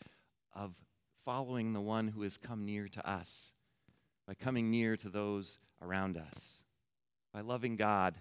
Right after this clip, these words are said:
through loving those around us. Love God, love neighbor. It's that easy.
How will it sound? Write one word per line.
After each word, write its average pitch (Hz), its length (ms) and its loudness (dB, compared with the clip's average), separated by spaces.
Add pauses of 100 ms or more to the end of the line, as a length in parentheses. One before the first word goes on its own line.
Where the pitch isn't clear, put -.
(640)
through 104 120 -6
loving 92 320 0
those 85 460 -4 (240)
around 76 320 -10
us. - 380 -16 (760)
Love 113 260 -2
God, 85 360 2 (680)
love 95 260 -4
neighbor. 78 340 -4 (1040)
It's - 160 -12
that 73 240 0
easy. 73 320 -10